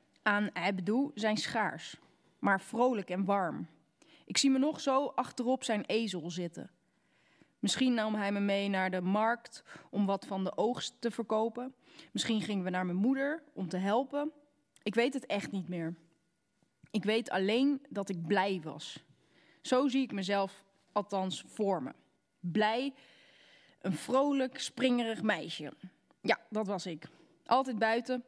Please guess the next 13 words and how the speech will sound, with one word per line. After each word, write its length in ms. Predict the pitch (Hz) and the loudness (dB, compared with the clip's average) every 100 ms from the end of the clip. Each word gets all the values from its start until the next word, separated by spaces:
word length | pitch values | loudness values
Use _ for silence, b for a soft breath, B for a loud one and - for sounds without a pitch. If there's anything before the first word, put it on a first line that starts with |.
| - | 0
altijd 340 | 240 254 233 | 2 2 0
zongebruind, 800 | 233 226 - 196 196 247 320 - - _ _ - | 0 0 0 -2 0 2 0 -4 -20 _ _ 2
altijd 400 | 233 262 190 - | 2 4 -2 -2
spelen 520 | - 240 269 277 254 | 0 2 2 2 2
met 320 | 202 190 165 185 | -2 -4 -10 -8
vriendinnen 600 | 190 202 214 262 277 277 b b b b b | 0 2 4 2 0 -6 b b b b b
en 140 | - 202 | -2 0
een 120 | 196 | 2
huis 320 | 208 233 247 | 2 0 -2
vol 380 | - - 240 240 | -8 0 0 0
familie. 520 | - 220 202 156 147 - _ _ _ _ _ b b b b b - | -2 0 0 -2 -10 -14 _ _ _ _ _ b b b b b -2
En 140 | 220 | 0
dan 200 | 240 302 | 2 0